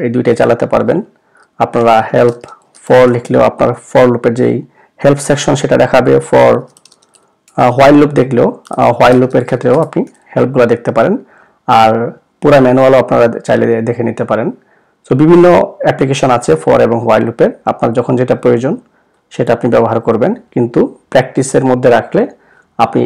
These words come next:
এগুলো আসলে দ্রুত আয়ত্ত করতে পারবেন এবং বুঝতে পারবেন কখন কোনটা ব্যবহার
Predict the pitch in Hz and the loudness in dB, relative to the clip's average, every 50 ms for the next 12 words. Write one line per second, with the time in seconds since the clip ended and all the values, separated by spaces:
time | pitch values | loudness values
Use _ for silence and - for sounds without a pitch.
0 | 120 120 117 120 113 113 113 - 123 123 123 123 139 131 120 - 113 113 117 - | 0 0 0 2 2 2 0 -2 -2 -2 -2 -2 -2 -2 0 0 0 0 0 0
1 | - 123 - 123 110 - 131 113 117 113 110 123 170 202 160 117 117 117 113 123 | -2 -2 -2 -2 -4 -4 -2 0 0 0 0 0 -2 -2 -2 -2 -2 -2 -2 -4
2 | 139 139 - - 127 123 117 110 123 - - - - 135 127 - - 147 143 139 | -6 -8 -6 -6 -2 -2 -2 -2 -2 -4 -6 -4 -2 -2 0 0 0 -2 0 0
3 | 127 120 123 113 117 113 113 110 120 | -2 -2 0 0 2 0 0 0 -2